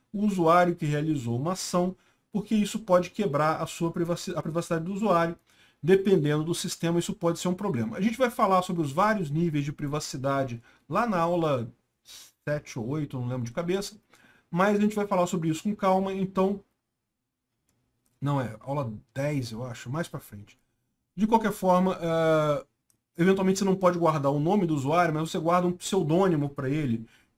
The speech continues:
que pode ser identificado em caso de ataque. Enfim, tem algumas saídas por aí mas, é, usuário é uma coisa importante. É muito importante marcar também a estação de onde tá vindo o ataque, é, nome da estação, endereço I P,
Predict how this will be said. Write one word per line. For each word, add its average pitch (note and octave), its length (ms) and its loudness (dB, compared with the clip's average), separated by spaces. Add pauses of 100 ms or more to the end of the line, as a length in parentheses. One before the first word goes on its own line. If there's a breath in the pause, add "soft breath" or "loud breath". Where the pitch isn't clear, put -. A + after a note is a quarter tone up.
que C#3+ 100 0
pode E3 280 0
ser D#3 180 0
identificado D#3+ 640 0
em C#3 40 -2
caso D3 300 -2
de C#3+ 80 -2
ataque. D3 560 0
Enfim, A3+ 240 0
tem D4 140 -2
algumas B3 360 -2
saídas F3+ 540 0
por G#3 200 -2
aí F#3+ 280 0 (500)
mas, F#3+ 400 2
é, E3+ 380 6
usuário E3+ 480 4
é D#3+ 80 0
uma E3 100 4
coisa D3 240 -2
importante. F3+ 640 -4
É - 20 2
muito A#3 240 2
importante F3+ 480 -2
marcar D#3+ 340 -2
também E3 300 -4
a E3+ 80 -2
estação F#3+ 840 -4
de D3 100 -4
onde D3+ 520 -2 (400 soft breath)
tá E3 120 4
vindo D3 300 -2
o F3 60 2
ataque, E3+ 680 -2
é, C3+ 300 0
nome D#3 260 2
da D3 80 -2
estação, D#3+ 720 -2
endereço C#3 480 -2
I A#2+ 40 -6
P, D#3 640 0